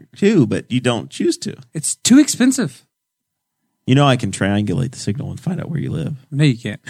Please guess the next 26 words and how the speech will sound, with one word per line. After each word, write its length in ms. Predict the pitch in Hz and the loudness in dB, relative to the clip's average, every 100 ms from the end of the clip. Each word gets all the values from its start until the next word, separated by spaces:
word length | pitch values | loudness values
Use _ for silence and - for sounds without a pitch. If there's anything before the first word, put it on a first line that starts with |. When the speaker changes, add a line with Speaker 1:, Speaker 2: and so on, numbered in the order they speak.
| - - | -20 -2
Speaker 2:
<laughs> 60 | 440 - 494 494 - 554 - - - | 0 0 0 -4 -2 -6 -6 -6 0
No, 180 | 147 143 | 2 4
you 160 | 110 104 | 2 -2
can't. 200 | 95 87 - _ _ 160 147 - - | -6 -10 -16 _ _ -10 -10 -8 -2
Speaker 1:
I 100 | 135 | 0
could 100 | 143 | 2
put 120 | 107 | 2
"Where's 260 | 117 120 | 4 2
my 140 | 117 98 | 0 -2
phone" 280 | 110 110 107 | 2 2 0
on 140 | 87 | -4
it. 1000 | - _ _ _ _ _ _ _ _ _ - _ _ _ _ _ _ _ _ _ _ _ _ _ _ - - | -10 _ _ _ _ _ _ _ _ _ -20 _ _ _ _ _ _ _ _ _ _ _ _ _ _ -6 -2
All 140 | - | 0
right. 160 | - 151 | 0 0
Speaker 2:
Sarah, 240 | 202 170 | 2 4
you're 160 | 139 151 | 4 4
not 160 | 139 | 2
out. 200 | 135 120 | 0 0
You're 140 | 127 127 | 2 0
included 520 | 123 147 139 131 - _ | 2 4 4 2 -2 _
in 180 | 143 127 | -6 -6
all 460 | 123 131 135 135 - _ - - 135 | 0 2 2 0 -10 _ -10 -8 0
deals 400 | 135 127 113 113 | 2 2 0 -6
dealing 280 | 120 117 | -6 -6
with 100 | 113 | -6
Jeremiah. 380 | 117 110 107 107 | -6 -8 -8 -12